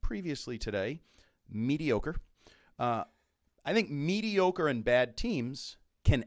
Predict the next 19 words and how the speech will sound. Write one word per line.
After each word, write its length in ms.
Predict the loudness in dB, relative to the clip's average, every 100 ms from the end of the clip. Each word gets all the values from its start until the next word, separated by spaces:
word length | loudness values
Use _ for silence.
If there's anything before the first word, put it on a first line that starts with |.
| -4
absolutely 880 | 0 0 0 -4 0 2 0 -2 -4
have 500 | 0 -2 -2 -8 -20 -20 _ _ _ _
moral 340 | -6 -2 0 -2
victories. 600 | -6 -10 -18 -16 -16 -18 _ _ _ 2
I 60 |
think 280 | 2 2 -2
good 260 | 0 0 0
teams, 520 | -4 -4 -6 -8 -12 _ _ _
which 360 | 0 0 0 2
Patriots 460 | 2 2 0 -4 -6
fans 800 | 0 2 4 0 -2 -4 -8 -12
saw 480 | -10 -2 0 0 -2
for 340 | -6 -2 -2
the 120 | -2 -2
better 260 | 0 0
part 320 | 2 0 0
of 100 | -6 -10
two 160 | -6
decades, 640 | -2 -2 -4 -12 -12 -14